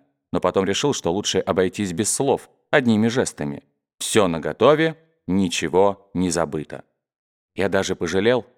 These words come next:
что мистера Бейкера нет в городе. Будут только Морфи, Гарри Роберт и Эдит Олден.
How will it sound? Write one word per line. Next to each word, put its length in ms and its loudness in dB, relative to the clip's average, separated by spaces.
что 200 -4
мистера 380 0
Бейкера 580 -2
нет 240 2
в 60 -12
городе. 500 -2
Будут 320 -2
только 300 0
Морфи, 540 2
Гарри 380 2
Роберт 600 0
и 200 -6
Эдит 400 2
Олден. 520 -2